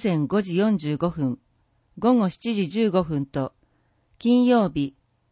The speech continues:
午後三時十五分、午後十一時四十五分に放送します。問い合わせ先、秘書広報課広報シティプロモーション係。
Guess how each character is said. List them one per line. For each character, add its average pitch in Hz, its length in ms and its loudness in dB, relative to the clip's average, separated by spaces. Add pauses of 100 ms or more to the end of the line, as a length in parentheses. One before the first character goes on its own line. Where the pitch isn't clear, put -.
(240)
午 247 140 4
後 220 140 2
三 220 280 0
時 170 140 -6
十 196 220 0
五 175 120 0
分、 143 320 -4 (600)
午 226 180 2
後 214 140 2
十 196 260 0
一 233 260 -4
時 175 100 -2
四 226 220 2
十 165 200 -4
五 196 120 -2
分 160 280 0
に 127 260 -4
放 185 260 -2
送 180 220 -2
し - 160 -6
ま 143 140 -2
す。 - 220 -20 (1800)
問 240 240 0
い 247 60 2
合 240 40 4
わ 240 120 2
せ 233 100 -4
先、 196 480 -4 (960)
秘 269 160 -2
書 214 260 0
広 202 280 2
報 202 200 0
課 180 300 -2 (100)
広 226 240 2
報 233 260 0
シ - 140 -8
テ 226 180 -2
ィ 220 40 -6
プ 220 140 -2
ロ 214 100 2
モ 214 160 0
ー 220 60 -2
シ - 100 -4
ョ 208 80 0
ン 202 80 -2
係。 151 460 -6